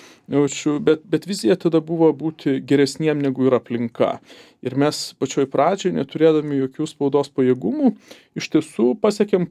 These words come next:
pakankamai gerą ir aukštą technologinį lygį, kad mes pradėjome konsultuoti spaustuvės. Jaučiu,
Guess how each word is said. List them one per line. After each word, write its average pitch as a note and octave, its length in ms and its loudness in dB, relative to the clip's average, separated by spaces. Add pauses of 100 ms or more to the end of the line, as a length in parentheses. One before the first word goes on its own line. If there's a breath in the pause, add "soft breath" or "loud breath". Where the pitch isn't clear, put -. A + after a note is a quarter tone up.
pakankamai F#3+ 880 0
gerą D#3 460 4
ir D3 100 4
aukštą D3+ 480 0
technologinį D3 640 0
lygį, G3+ 320 -2 (380 loud breath)
kad - 180 -4
mes F3 240 2
pradėjome E3+ 640 0
konsultuoti D3+ 640 -2
spaustuvės. - 880 -4
Jaučiu, - 560 -12